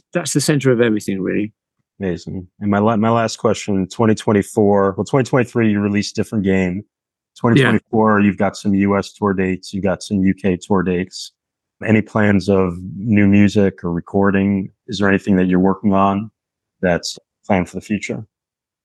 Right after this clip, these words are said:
Speaker 1: I always like to take it after, I mean, I wrote nine of the ten songs on, on the last album, and I, I, I always need a bit of space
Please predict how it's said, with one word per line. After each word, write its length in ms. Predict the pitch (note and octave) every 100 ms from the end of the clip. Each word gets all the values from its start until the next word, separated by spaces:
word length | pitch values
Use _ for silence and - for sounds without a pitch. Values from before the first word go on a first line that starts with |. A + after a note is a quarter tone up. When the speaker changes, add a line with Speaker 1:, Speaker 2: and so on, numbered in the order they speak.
| -
Speaker 1:
I 280 | F#3+ G3+ G#3+
always 260 | A3 D#3+
like 200 | E3+ F3
to 100 | -
take 240 | - D#3 -
it 80 | -
after, 300 | E3 - E3 F3+ -
I 80 | D#3+
mean, 120 | D#3+
I 100 | E3+
wrote 240 | E3 D#3+
nine 280 | E3 D3+ C#3+
of 80 | C3
the 60 | B2+
ten 260 | C#3+ C3
songs 340 | B2 D3 C3 A2
on, 280 | G#2+ A2 -
on 180 | A#2 A2
the 80 |
last 340 | G#2+ G#2+ G2+ -
album, 400 | G2 G#2 G#2 -
and 300 | A#2 A#2 A#2 _ _ _ _ _ _ _ _ -
I, 180 | C3+ - - _ _ _ -
I, 140 | C#3+ -
I 160 | D3
always 300 | E3 D#3+ C#3
need 340 | C#3+ C#3+ C3+ A#2+ -
a 80 | C#3
bit 180 | B2 C#3
of 140 | B2
space 540 | - - - A#2+ A2